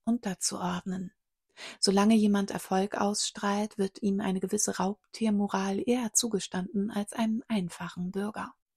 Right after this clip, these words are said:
Möchtest du diese Analyse vertiefen? Wir könnten uns zum Beispiel anschauen, ob sich diese Akzeptanz durch Bewegungen wie Me Too in den letzten Jahren nachhaltig verändert hat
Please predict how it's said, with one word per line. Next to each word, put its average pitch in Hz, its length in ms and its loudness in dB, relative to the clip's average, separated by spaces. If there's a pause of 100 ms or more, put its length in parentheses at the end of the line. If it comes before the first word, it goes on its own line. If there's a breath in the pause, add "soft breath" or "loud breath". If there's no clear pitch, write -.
(1300)
Möchtest 202 580 2
du 208 80 -2
diese 202 280 0
Analyse 190 480 2
vertiefen? 202 640 -6 (760 loud breath)
Wir - 100 0
könnten 233 360 4
uns 214 260 6
zum 226 140 6
Beispiel 208 560 2
anschauen, 190 640 0
ob 233 160 -8
sich - 180 -2
diese 214 260 -2
Akzeptanz 202 680 -2
durch 196 200 -2
Bewegungen 185 680 2
wie 185 120 -2
Me 185 300 2
Too 233 280 -4
in 190 100 -2
den 185 120 -2
letzten 190 360 0
Jahren 185 420 0
nachhaltig 202 500 -6
verändert 175 560 -2
hat - 200 -10